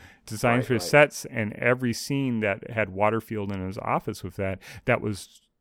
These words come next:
Speaker 1: that wa-, that was just super distracting to me, especially in black and white. And
Speaker 2: Yeah.
Speaker 1: so that was one of the reasons I swi-, had switched to color, 'cause I, I had watched this, uh, tried to watch this in black and white when it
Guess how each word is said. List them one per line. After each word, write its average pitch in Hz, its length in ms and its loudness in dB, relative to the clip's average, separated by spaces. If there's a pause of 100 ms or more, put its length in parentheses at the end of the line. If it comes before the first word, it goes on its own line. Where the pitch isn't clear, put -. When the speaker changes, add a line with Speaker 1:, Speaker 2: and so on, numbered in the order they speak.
(160)
Speaker 1:
that 120 200 4
wa-, 107 200 -4
that 131 180 2
was 117 200 -6
just 107 220 -8
super - 720 -4
distracting 98 720 -4
to - 120 -10
me, 95 160 -6
especially 95 680 -2
in 87 120 -8
black 90 340 -2
and 87 100 -10
white. 87 440 -4 (400)
And 92 300 -6
Speaker 2:
Yeah. 92 100 -8
Speaker 1:
so 107 140 0
that 101 180 0
was - 180 -8
one 104 120 -4
of 101 60 -4
the 92 60 -6
reasons 87 420 -10
I 87 60 -6
swi-, - 380 -8
had 87 240 -6
switched - 520 -12 (280)
to 92 120 -8
color, 104 300 0
'cause - 200 -8
I, 110 240 2 (320)
I 127 100 2
had 151 220 0
watched 113 400 0
this, - 280 -8 (180)
uh, - 140 -8
tried 147 320 6
to 120 80 -4
watch 98 320 -2
this - 160 -8
in 95 100 -6
black 95 300 -2
and 95 80 -8
white 92 260 -8
when 92 140 -8
it 90 100 -12